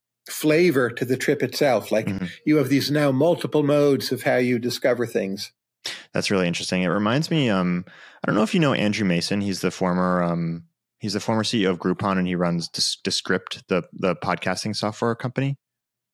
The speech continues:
Speaker 1: I might have met him once, but I don't know him.
Speaker 2: Yeah. He used to run this company that was, it did, like, audio tours of cities.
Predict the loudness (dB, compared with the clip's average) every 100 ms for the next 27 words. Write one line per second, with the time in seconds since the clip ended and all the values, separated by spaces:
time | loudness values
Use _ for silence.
0 | _ _ _ _ -2 0 2 2 4 2
1 | 0 -4 -4 -2 0 0 -2 -2 -2 -2
2 | -6 -16 _ -2 0 0 -6 -20 -20 -18
3 | -4 0 2 2 4 4 2 2 -2 0
4 | 0 2 2 2 2 0 -2 -2 0 0
5 | 2 0 0 2 4 4 4 2 0 0
6 | 2 2 0 -2 0 2 4 2 0 -8
7 | -18 -8 -2 2 2 0 -2 -6